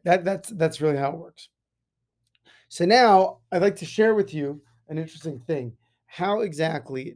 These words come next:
did Abraham come to this idea of God and one God? So it writes in the Zohar an amazing thing.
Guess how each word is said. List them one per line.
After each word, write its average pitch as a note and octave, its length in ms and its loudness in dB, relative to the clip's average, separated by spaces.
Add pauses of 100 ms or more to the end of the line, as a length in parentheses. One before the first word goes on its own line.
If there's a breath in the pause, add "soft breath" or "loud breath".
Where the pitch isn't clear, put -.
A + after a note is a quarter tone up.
did C#3 380 -2
Abraham B2+ 760 -6 (300)
come C3+ 260 -8
to C3 160 -10
this A#2+ 220 -10
idea C#3+ 600 -8 (440)
of C3 340 -6 (140)
God C#3+ 320 -2
and D#3+ 160 -12
one C3+ 220 -10
God? - 260 -12
So D#3 240 -2 (320 soft breath)
it D#3+ 60 -6
writes G#3+ 280 0
in G#3+ 80 -2
the F3+ 80 0
Zohar D3 400 0
an C#3 60 -4
amazing C3+ 400 -6
thing. D#3+ 260 -16